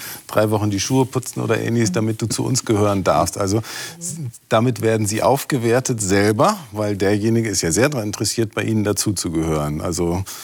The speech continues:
fühlen sich gebauchpinselt und so ähnlich kommt mir das hier an der Stelle vor. Wir sind die richtigen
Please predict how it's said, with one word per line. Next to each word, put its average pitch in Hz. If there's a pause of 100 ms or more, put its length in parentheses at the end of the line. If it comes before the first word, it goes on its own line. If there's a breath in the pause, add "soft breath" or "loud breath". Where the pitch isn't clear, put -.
(220 loud breath)
fühlen 107
sich 104
gebauchpinselt 113
und 117
so 107
ähnlich 120
kommt 127
mir 120
das 113
hier 123
an 104
der 107
Stelle 117
vor. 90
Wir 113
sind 117
die 110
richtigen 107